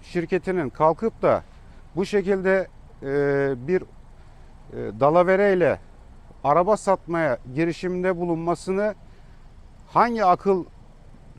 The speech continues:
kârıdır anlayamadım. Yani bununla ilgili yorum yapılması da çok doğru gelmiyor bana. Özetle söylediğim bir şey var. Uygun fiyata şu an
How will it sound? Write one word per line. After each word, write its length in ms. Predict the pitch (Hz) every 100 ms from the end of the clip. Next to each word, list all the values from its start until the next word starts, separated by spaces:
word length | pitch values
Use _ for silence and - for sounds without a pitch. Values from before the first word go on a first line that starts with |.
| -
kârıdır 440 | 175 175 160 196 214
anlayamadım. 640 | 175 190 196 180 131 98 87
Yani 300 | 131 160 147
bununla 240 | 175 202 202
ilgili 320 | 190 196 196
yorum 300 | 190 196 190
yapılması 520 | 185 202 190 180 190
da 80 | 170
çok 220 | 160 143 - - - - - -
doğru 240 | 143 170
gelmiyor 480 | 160 170 165 143 117
bana. 280 | 110 147 208 - - - - - - - - -
Özetle 640 | 170 190 254 - 220 139 - - - - - - - - - - -
söylediğim 640 | - 190 214 226 233 226
bir 60 | 214
şey 240 | 240 226
var. 180 | 208 233 - - - - - - - - - - - - - - -
Uygun 320 | 220 247 269
fiyata 420 | 226 220 185 175
şu 240 | - 240
an 160 | 220 220